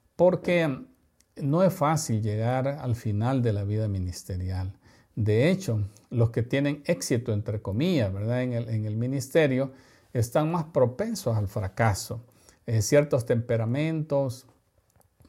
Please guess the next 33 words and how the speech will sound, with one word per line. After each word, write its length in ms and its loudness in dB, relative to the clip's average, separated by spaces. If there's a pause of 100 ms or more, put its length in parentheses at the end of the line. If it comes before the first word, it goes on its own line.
que 140 -2
son 220 0
así 220 0
como 260 0
conquistadores, 1000 0 (520)
pues 320 4
esos 140 2
son 180 2
los 120 2
que 120 -2
tienen 320 -2
más 180 0
problemas 840 -2
en 120 -4
la 120 -6
vida. 460 0 (520)
Eh, 360 2 (320)
igual 300 4
dicen 300 2
los 120 0
psicólogos, 600 4
¿verdad?, 340 0
que 140 0
la 100 0
gente 320 0
más 160 -2
inteligente 640 -2
es 60 0
la 120 -2
que 120 -2
tiene 180 -2
más 200 2
problemas, 800 0